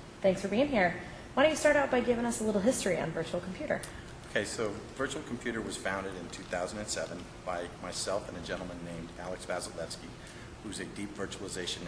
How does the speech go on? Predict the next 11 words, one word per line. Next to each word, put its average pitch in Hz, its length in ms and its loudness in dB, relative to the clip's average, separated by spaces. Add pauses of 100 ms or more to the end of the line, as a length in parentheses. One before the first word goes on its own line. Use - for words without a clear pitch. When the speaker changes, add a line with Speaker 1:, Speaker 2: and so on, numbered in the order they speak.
Speaker 2:
expert, 85 380 -8 (200)
uh, 85 300 -6 (360)
having 87 180 -8
formerly 95 340 -4
founded 90 280 -4
a 87 60 -6
company 90 400 -6
called 85 140 -4
Virtual 107 360 -4
Iron. 78 220 -8 (760)
Uh, 95 300 2